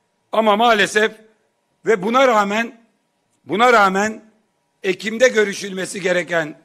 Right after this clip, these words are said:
Varlık Fonu ikinci yıl denetiminde de henüz raporu bile gelmemiş durumda.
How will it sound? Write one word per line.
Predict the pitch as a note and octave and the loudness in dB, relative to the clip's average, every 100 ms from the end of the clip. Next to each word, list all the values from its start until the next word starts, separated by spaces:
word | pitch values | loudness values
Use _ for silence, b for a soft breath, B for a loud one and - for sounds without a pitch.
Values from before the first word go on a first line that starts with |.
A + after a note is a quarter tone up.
| _ - | _ 0
Varlık | E3+ G3+ A3 D#3 | 2 2 0 -4
Fonu | F3+ G3 A3+ A3 | -4 0 0 -2
ikinci | E3+ - G#3 G3 | -12 -8 -6 -4
yıl | A#3+ A3 F3+ | 0 0 0
denetiminde | F3 F#3 F3+ F#3 G3 G#3 F#3+ | -2 -2 -4 -4 -2 0 2
de | G3+ A3+ - _ b b b b _ _ _ _ _ - | 2 2 -4 _ b b b b _ _ _ _ _ 2
henüz | G#3 G#3+ A3+ A3 - _ _ _ _ _ - | 4 4 -2 -4 -14 _ _ _ _ _ -4
raporu | G3 G3+ A3+ A3 | -2 2 0 0
bile | G3 | 0
gelmemiş | G#3+ F#3 E3 C#3+ A#2+ - | 2 2 2 -2 -8 -12
durumda. | A#2+ G#2 G2 | -14 -14 -14